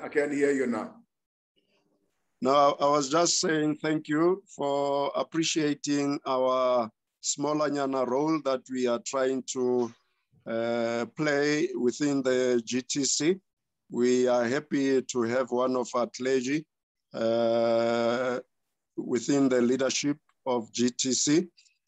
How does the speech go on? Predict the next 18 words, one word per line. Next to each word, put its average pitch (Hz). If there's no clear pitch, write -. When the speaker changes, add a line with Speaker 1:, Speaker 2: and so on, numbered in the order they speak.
Speaker 2:
And, 110
uh, 117
as 117
a 131
diocese, 120
we 107
pledge 127
our 113
prayers 135
and 110
support, 123
uh, 113
within 117
the 113
G-, 117
G 120
T 113
C. 139